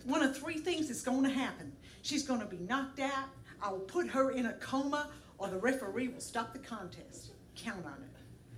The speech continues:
I'm gonna knock your girl out in the first round. Bank on it.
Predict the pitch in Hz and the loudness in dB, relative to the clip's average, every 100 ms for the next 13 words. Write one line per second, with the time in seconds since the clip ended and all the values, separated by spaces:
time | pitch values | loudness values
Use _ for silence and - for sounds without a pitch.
0 | - 240 277 247 247 190 180 240 - 254 | -4 0 2 4 2 0 0 0 0 0
1 | 240 214 220 208 220 170 156 - 240 - | 0 2 4 6 4 4 -4 2 2 4
2 | 208 190 143 139 - - - - - - | 2 2 0 -6 -10 -16 -18 -18 -16 -16
3 | - - 262 262 - 156 - | -8 4 6 6 4 -6 -12